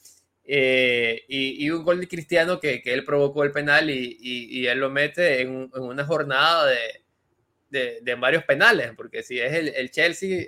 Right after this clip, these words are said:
el Chelsea gana, eh, tres goles por dos, eh, con doblete de Jorginho, que es lo que estábamos hablando al inicio, eh,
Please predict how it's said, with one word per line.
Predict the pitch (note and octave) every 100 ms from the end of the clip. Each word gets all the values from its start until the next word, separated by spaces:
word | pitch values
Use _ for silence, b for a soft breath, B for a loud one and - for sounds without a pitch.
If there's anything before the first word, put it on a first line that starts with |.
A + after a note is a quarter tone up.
| -
el | C3
Chelsea | G#2+ C3 - D#3+
gana, | D3+ D3 D#3 D#3 - _ _ _
eh, | - B2+ A#2+ A#2
tres | C3+ C#3
goles | C#3+ D3+ D#3+ D3+
por | D3+ D3+
dos, | D3+ C3+ B2 A#2+ _ _ _ _ _ _
eh, | - B2+ B2 A#2+ A#2 A#2 A#2 A#2+ - _
con | C3 A#2 A2+ A#2 _ _
doblete | B2+ A2+ A#2 D#3 E3
de | D3
Jorginho, | A#2+ C#3+ D#3 C3
que |
es | C3+
lo |
que | C3
estábamos | - C#3 D3
hablando | C3+ C#3 C#3+ C#3+ C#3 C3+
al | B2
inicio, | B2+ C3+ C#3 E3+ F3+ D3+ _ _ _ -
eh, | B2+ A#2+ A#2 A2+